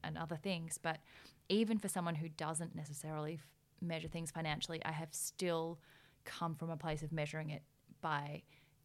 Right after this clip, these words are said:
grades or by objective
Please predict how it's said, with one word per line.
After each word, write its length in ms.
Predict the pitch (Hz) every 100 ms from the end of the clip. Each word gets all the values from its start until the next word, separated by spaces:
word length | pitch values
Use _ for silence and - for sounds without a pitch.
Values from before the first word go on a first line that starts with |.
| -
grades 680 | 175 151 131 - - - -
or 160 | 170 156
by 420 | - - 90 90 -
objective 800 | 76 - - - - 185 175